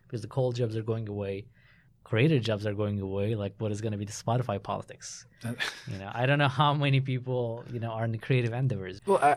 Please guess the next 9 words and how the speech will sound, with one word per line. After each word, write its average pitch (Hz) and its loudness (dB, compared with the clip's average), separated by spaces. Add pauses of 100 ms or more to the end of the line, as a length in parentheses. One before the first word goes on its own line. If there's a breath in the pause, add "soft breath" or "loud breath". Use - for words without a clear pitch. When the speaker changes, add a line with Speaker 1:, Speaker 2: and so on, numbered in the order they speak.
Speaker 2:
I, - -6 (100)
the, 147 4
I, 127 0 (240)
I 147 -2
like 131 -2
that, 110 -6
the - -4
Spotify 113 0
politics. 110 -2